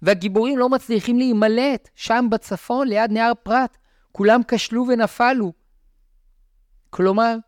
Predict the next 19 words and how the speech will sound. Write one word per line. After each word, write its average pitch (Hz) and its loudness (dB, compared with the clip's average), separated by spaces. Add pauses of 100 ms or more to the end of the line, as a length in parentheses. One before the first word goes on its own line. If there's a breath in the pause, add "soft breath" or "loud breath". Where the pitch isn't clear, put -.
(680)
לא 180 4
עוברים 240 2
כאן, 151 -4 (380)
בארץ 202 0
ישראל, 190 -4 (180)
במנוסה, 175 -2 (380)
הלוחמים, 202 0 (160)
אף 202 0
אחד 240 -2
לא 226 0
מצליח 220 -6
להימלט 220 -2
מהקרב, 202 -2
כולם 196 0 (340)
מוכים. 190 -6 (720)
"מי 339 2
זה 208 4
כיאור 214 0
יעלה, 196 2